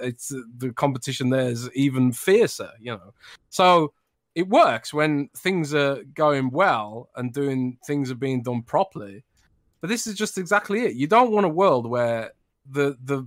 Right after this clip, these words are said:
the gaming mo-, landscape is dominated by one company. You don't want a world where Sony is the only high-end video game manufacturer,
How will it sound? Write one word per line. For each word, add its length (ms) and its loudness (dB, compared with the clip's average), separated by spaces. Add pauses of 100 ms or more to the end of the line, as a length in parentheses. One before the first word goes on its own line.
the 80 -2
gaming 460 2
mo-, 200 2
landscape 640 0
is 140 -10
dominated 640 0
by 140 0
one 260 -4
company. 480 -6 (240)
You 80 -6
don't 120 6
want 120 6
a 100 2
world 260 4
where 200 0
Sony 720 0
is 120 -10
the 200 -4
only 440 0
high-end 580 -2
video 320 -4
game 280 -4
manufacturer, 680 -4